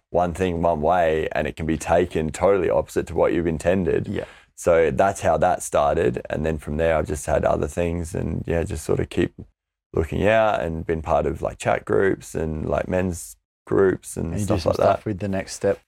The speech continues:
Speaker 1: Yeah, done
Speaker 2: Australia.
Speaker 1: some stuff with the Next Step Australia with Richie, done some, grew my hair a little bit and dyed it pink and did, like, a charity
Speaker 2: <laughs>
Speaker 1: thing and raised
Speaker 2: Yeah.
Speaker 1: some money for them. Yeah, done silent au-, like, auction stuff and auctioned off some of my services and the gym services as well to help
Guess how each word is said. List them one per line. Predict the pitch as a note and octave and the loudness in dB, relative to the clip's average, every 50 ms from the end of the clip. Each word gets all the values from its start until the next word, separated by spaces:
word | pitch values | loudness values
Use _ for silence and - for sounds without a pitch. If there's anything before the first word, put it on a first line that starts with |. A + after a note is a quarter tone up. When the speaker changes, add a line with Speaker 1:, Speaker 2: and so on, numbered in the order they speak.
| _ | _
Speaker 1:
Yeah, | - A2+ A2 A#2 A#2+ | -2 2 4 4 4
done | A2+ G#2+ | 6 4
Speaker 2:
Australia. | B2 A#2 A#2 A#2+ A2+ | 4 6 6 6 6
Speaker 1:
some | A2+ A2+ A2 | 4 2 2
stuff | - - B2+ A#2+ - - | 2 2 2 2 2 -2
with | A#2+ G#2 | -4 -2
the | - | 0
Next | A2 A#2 A2+ G2+ - | 0 0 0 0 0
Step | - A2+ G2+ | 0 -2 -2
Australia | G#2+ G#2 - B2+ A#2 A#2 A2+ A2+ A2+ | -2 -4 0 2 2 4 4 4 2
with | G#2+ G#2+ G2+ G#2 A2+ | 2 2 0 0 2
Richie, | A#2 A#2+ A#2 - - - A2+ A2 A2 A2 A2 | 2 2 2 2 0 2 4 6 6 4 4
done | - A2+ G#2+ G#2+ | 4 2 0 0
some, | G2 - - A2+ G#2+ G2+ G2 G2 G2 - | -2 -4 -2 -2 0 0 0 -2 0 2
grew | - A#2 A2+ | 4 4 6
my | G#2 F#2 | 6 4
hair | G2 A2+ A#2 | 4 4 4
a | A2+ | 6
little | A2 A2+ G#2+ | 4 4 4
bit | G2 A2+ G2 | 4 2 2
and | F2+ F#2 | 2 2
dyed | F2+ G#2+ G#2 G#2+ G#2 | 4 4 4 4 2
it | G2+ - | 2 0
pink | - G#2+ A2+ A#2 A2+ G#2+ - | 0 -2 0 0 0 -2 -2
and | G#2 F#2+ F#2+ | -2 0 0
did, | G#2 F#2+ | 0 2
like, | G#2 F#2+ F#2 | 2 0 0
a | G2 | 2
charity | E2+ B2+ A#2+ A#2 A#2 A2+ A#2 A2+ | 2 4 4 4 4 4 2 2
Speaker 2:
<laughs> | - - | 2 2
Speaker 1:
thing | A#2+ A#2 A2+ A2 | 0 2 2 2
and | G2+ F#2+ | 2 4
raised | G2+ G#2 A2 G#2 G#2+ | 4 4 4 2 2
Speaker 2:
Yeah. | G#2 | 0
Speaker 1:
some | G#2 G2+ | 0 2
money | G#2 A2 A2+ A2+ | 2 2 0 0
for | A2 - - A2+ A2+ A2+ | -4 -2 0 2 2 2
them. | A2 A2 G#2+ G#2+ G#2+ G#2 _ _ _ _ _ _ _ _ _ - - | 2 2 0 0 -2 -4 _ _ _ _ _ _ _ _ _ -10 -2
Yeah, | - A2+ A#2+ - | 2 2 2 4
done | - G#2 G2 F#2+ | 4 2 0 0
silent | F#2+ - - A2 A2 G#2 G2+ B1+ | -2 0 0 0 2 0 0 -2
au-, | A1+ - - | -2 -2 0
like, | - F#2 D2+ - - | 2 2 2 2 0
auction | - A2 - - - A2 A2 G#2 | -2 -2 -4 -4 -8 -6 -6 -6
stuff | - - - G#2 G#2 G#2 G#2 - - | -4 -2 0 0 0 0 -2 -6 -8
and | F#2 F#2 F#2+ | -6 -4 -4
auctioned | F#2 - - G2+ G2 G#2 | -4 -6 -6 -6 -2 -2
off | G2 F#2+ - | -2 -2 -4
some | - G2+ G2 | -6 -6 -6
of | G2+ G#2 | -4 -2
my | G2+ F#2 | -2 -2
services | - - G2+ G2+ G2+ G2 G2 - G#2 G#2 G#2 - | 0 2 2 2 2 2 0 0 0 0 0 0
and | F#2+ F2+ F2+ | 0 -2 -2
the | E2+ | -2
gym | E2+ - G2+ G2+ G2 | -2 -2 -2 -2 -2
services | - - G2 G2 G2+ F#2+ - G2+ G2+ F#2+ | 0 2 2 2 2 -2 -4 -4 -4 -4
as | G2 G2 G2+ | -4 -2 0
well | G2 G2 G2 G2 G2 | 2 4 4 2 0
to | - F#2 E2 | -2 -2 0
help | E2+ F#2+ G2+ G2 - | 2 2 2 2 0